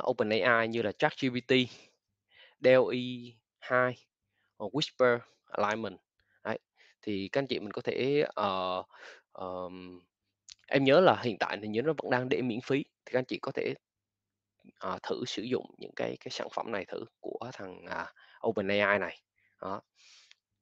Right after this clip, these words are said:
Hôm nay thì mình chỉ đi vào một cái sản phẩm của nó là cái thằng chat G P T thôi. Đó,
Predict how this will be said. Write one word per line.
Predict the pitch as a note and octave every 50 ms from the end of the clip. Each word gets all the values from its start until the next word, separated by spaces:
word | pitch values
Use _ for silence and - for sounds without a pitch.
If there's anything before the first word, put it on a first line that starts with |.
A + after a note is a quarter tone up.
| _ _ _ _ _ _ _
Hôm | _ - C3
nay | C#3 C3+ C#3 C3
thì | C3+
mình | A#2+ A2 G#2
chỉ | - A2+ G2+ F#2
đi | B2 C3 B2+
vào | A#2 A#2+ G2+
một | G#2 G2+ -
cái | -
sản | - - G#2 B2
phẩm | - - - A2+ C3+ C#3 -
của | - - -
nó | G#2+ G2+ A2 C3
là | D3 D3 B2 G#2 G2+ F#2
cái | - - -
thằng | B2 G2+ F#2
chat | - - C#3 - -
G | C3
P | A#2+ B2 -
T | C3 B2 A#2+
thôi. | - B2 A#2 A2+ - - _ _ _ _ _ _ _ - -
Đó, | F#2+ G2+